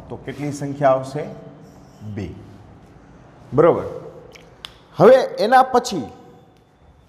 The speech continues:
એક અને ચાર પછી ચાર અને નવ આવે પૂર્ણ વર્ગ સંખ્યા, બરોબર? તો ચાર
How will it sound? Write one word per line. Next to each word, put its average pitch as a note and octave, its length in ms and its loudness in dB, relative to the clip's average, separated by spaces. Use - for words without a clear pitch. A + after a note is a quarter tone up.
એક G#3+ 260 0
અને A3 180 -6
ચાર G3 340 0
પછી G3 280 -6
ચાર F3 340 4
અને D#3+ 180 -2
નવ C#3+ 300 -2
આવે F2+ 240 -8
પૂર્ણ A#2+ 300 -6
વર્ગ G#2 180 -2
સંખ્યા, F#2+ 440 -14
બરોબર? F#3 280 -2
તો C3 80 -12
ચાર D#3 640 4